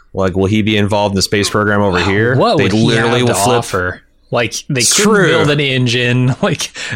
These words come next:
Speaker 2: th-, their space program is our space program, <laughs> so no.
Speaker 1: Yeah. <laughs> That's a fun,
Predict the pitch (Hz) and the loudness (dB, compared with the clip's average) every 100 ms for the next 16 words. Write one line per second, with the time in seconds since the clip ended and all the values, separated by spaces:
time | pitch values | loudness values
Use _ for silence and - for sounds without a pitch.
0 | 139 180 156 190 226 - 196 196 196 185 | -4 -2 0 0 0 -2 -2 0 -2 0
1 | 180 156 143 - 135 151 151 - 135 131 | 0 0 -4 -2 0 2 0 -2 -2 -2
2 | - 113 98 98 - - 101 - - 131 | -2 -2 0 -2 -2 -6 -8 -8 -4 0
3 | 135 127 92 90 - - _ _ _ _ | 0 0 -2 -4 -10 -20 _ _ _ _
4 | _ 110 110 104 104 - - 113 - - | _ -2 0 0 0 -4 -4 0 0 -2
5 | - - - - 208 - 185 - 156 | -10 -16 -18 -6 -4 -2 -2 0 0